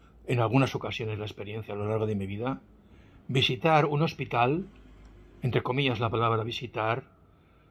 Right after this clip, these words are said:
es una buena terapia. Cuando la gente que vivimos,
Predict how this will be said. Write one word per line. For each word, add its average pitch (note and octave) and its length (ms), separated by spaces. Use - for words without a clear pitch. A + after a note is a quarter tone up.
es - 140
una C#3 140
buena B2+ 200
terapia. G2+ 560
Cuando B2 560
la G#2+ 120
gente C3 480
que A2+ 240
vivimos, A2+ 640